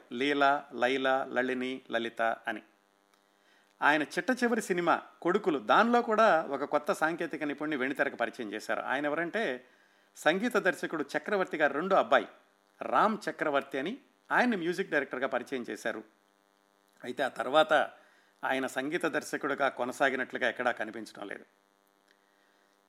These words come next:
ఇది పంతొమ్మిది వందల తొంభై ఎనిమిది వచ్చేసరికి. విజయ్ బాపినేడు గారి నిర్మాణతలో కానీ, దర్శకత్వంలో కానీ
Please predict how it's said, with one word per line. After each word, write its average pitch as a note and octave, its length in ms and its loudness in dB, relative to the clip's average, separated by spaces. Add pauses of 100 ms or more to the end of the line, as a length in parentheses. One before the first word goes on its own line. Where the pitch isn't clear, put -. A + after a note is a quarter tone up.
(180)
ఇది A#3+ 180 0
పంతొమ్మిది F3+ 560 2
వందల D#3 280 2
తొంభై D3 440 0
ఎనిమిది D3+ 320 0
వచ్చేసరికి. B2 640 -6 (360)
విజయ్ A3+ 260 0
బాపినేడు G3 440 4
గారి D#3+ 240 2
నిర్మాణతలో D#3+ 720 2
కానీ, D3+ 300 0
దర్శకత్వంలో D#3 800 0
కానీ C#3 360 -4